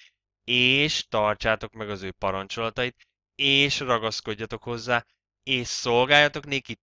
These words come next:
teljes szívetekből, teljes lelketekből. A könyv elejétől a könyv végéig egy és ugyanaz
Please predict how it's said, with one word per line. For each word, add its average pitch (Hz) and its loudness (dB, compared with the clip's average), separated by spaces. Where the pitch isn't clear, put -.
teljes 104 2
szívetekből, 135 -4
teljes 104 -4
lelketekből. 101 -4
A 120 -4
könyv 104 -6
elejétől 156 2
a 123 -6
könyv 104 -10
végéig 131 0
egy 139 0
és 160 -4
ugyanaz 113 -2